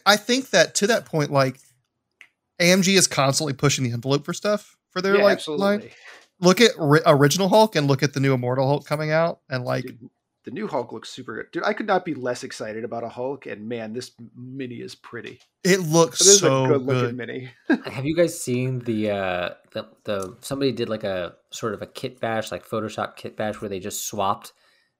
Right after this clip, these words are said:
Speaker 3: the tops and bottoms of the two Hulks and how they look if you just swap them?
Speaker 1: Nuh-uh.
Speaker 3: It is, I'll just send it to you later, but it is phenomenal. It makes both of them look absolutely amazing.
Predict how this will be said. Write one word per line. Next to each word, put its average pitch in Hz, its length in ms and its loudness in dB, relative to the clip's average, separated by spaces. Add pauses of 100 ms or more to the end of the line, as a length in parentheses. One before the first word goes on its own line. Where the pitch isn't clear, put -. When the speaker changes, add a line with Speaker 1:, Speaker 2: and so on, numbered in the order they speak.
Speaker 3:
the 110 100 -4
tops 107 320 -4
and 113 100 -10
bottoms 101 360 -2
of 98 60 -12
the 95 80 -10
two 107 240 -8
Hulks 101 540 -6
and 95 100 -16
how 104 140 -6
they 98 120 -8
look 95 280 -8
if 92 80 -14
you 92 80 -12
just - 220 -10
swap 87 320 -6
them? 139 300 -8 (840)
Speaker 1:
Nuh-uh. 131 500 4 (180)
Speaker 3:
It 131 160 -4
is, 123 560 0 (320)
I'll 135 140 4
just 147 160 -6
send 120 140 -4
it 113 100 -10
to 110 100 -10
you 98 100 -6
later, 92 340 -6
but 101 140 -10
it 117 120 -2
is 123 320 0 (400)
phenomenal. 95 920 -6
It 120 200 -8
makes 123 380 -4 (380)
both 127 280 4
of 120 80 -2
them 101 220 -8
look 98 300 -8 (120)
absolutely 90 760 -10
amazing. 80 520 -12